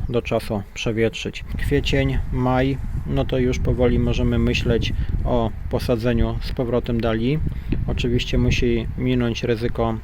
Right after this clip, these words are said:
tych pierwszych przymrozków, które mogłyby je u-, uszkodzić. Ewentualnie, no to możemy, jeżeli posadzimy za wcześnie, a pogoda zacznie się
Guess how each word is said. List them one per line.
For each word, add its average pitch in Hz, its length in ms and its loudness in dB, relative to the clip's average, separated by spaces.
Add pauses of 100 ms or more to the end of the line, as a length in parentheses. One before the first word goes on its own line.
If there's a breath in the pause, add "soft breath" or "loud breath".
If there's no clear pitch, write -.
(100)
tych - 160 -8
pierwszych 120 500 0
przymrozków, 123 680 0
które - 220 -4
mogłyby 117 380 0
je 117 160 4
u-, 113 180 4 (100)
uszkodzić. - 580 4 (720 loud breath)
Ewentualnie, 165 680 4
no 139 80 0
to 139 120 -4
możemy, 127 580 2 (300)
jeżeli 127 400 2
posadzimy 123 540 0
za 120 100 2
wcześnie, 127 480 0
a 120 200 2
pogoda 117 420 0
zacznie 117 340 -2
się 110 320 -2